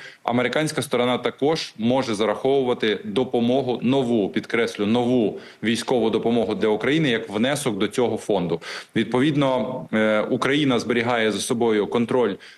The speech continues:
над всіма, е, ресурсами, тобто надра, інфраструктура, природні ресурси, е, не є, е, частиною або умовою цього фонду, цієї угоди.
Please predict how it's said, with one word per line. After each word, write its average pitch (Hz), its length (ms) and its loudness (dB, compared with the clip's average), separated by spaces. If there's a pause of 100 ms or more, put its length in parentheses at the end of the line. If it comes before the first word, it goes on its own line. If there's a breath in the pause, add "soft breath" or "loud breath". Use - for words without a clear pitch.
над 135 220 0
всіма, 110 720 0
е, 98 320 2
ресурсами, 113 640 0
тобто 104 240 -2
надра, 113 340 2
інфраструктура, 113 720 0
природні 120 440 2
ресурси, 107 540 0 (320 loud breath)
е, 107 240 2
не 123 200 2
є, 123 360 2
е, 98 560 0 (200)
частиною 123 600 0
або 107 160 0
умовою 104 500 2 (320)
цього 110 240 0
фонду, 110 380 0
цієї 110 260 0
угоди. 101 460 0